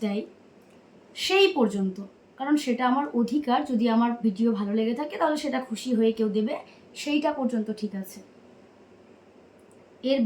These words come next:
বাইরে আমাকে যদি কেউ এইভাবে এসে গিফট দেয় আর ভাবে আমি খুব খুশি হয়ে যাব আমার বাড়িতে এসে, সেটা কিন্তু নয়। তা একজন ওই যে বললাম এসেছিল, এবার সে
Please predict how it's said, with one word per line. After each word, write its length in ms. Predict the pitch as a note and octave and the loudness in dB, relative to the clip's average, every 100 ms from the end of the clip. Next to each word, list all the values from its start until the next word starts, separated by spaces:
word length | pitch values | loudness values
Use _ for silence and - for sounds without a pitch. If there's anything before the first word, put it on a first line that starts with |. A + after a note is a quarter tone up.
| G#3 | 2
বাইরে 400 | G3 G#3 A3 A3 F#3 - - - - _ A3 | 2 4 4 4 0 -12 -20 -20 -20 _ -4
আমাকে 240 | A3 A#3 B3+ | -2 -2 -2
যদি 160 | C4 C#4+ | 0 -2
কেউ 160 | C#4+ C#4+ | -2 -2
এইভাবে 340 | C4 A#3+ C4 C#4 | 0 0 0 -2
এসে 120 | C#4 G#3+ F3+ | -2 -2 -2
গিফট 220 | B3+ - | -4 -4
দেয় 220 | D4 A#3+ A3+ | 0 2 2
আর 80 | A#3 | 0
ভাবে 300 | G3+ G#3+ A3 C4+ | 0 0 2 2
আমি 120 | B3+ B3+ - | 2 -2 -4
খুব 120 | D#4 - - | -6 -6 -6
খুশি 260 | B3+ - D#4+ | -6 -2 -2
হয়ে 200 | D4+ C4 | -2 -2
যাব 120 | A#3+ G#3+ | 0 0
আমার 180 | A3 G#3 | 0 0
বাড়িতে 260 | G3+ G#3 A3+ A3 | -4 -2 -2 -4
এসে, 180 | - G3+ - - - | -6 -12 -18 -20 -12
সেটা 220 | E4 D#4 C4+ | -4 -2 2
কিন্তু 240 | G#3+ G3 | 2 2
নয়। 240 | F#3 F3+ - - - - - - - - | -4 -8 -14 -20 -20 -20 -20 -20 -20 -10
তা 60 | B3+ - | -8 0
একজন 360 | B3+ B3+ D#4 E4+ | 2 2 4 6
ওই 100 | E4 | 8
যে 100 | E4 | 6
বললাম 340 | C#4+ C#4 D4+ F4 C#4+ | 0 0 0 0 0
এসেছিল, 380 | D#4+ D4+ D#4 D4+ G#4+ - - - - - - - | -2 -2 -2 -2 -4 -12 -20 -20 -20 -20 -20 -4
এবার 300 | C#4 E4 F#4 F#4+ | 0 4 4 2
সে 160 | - | 0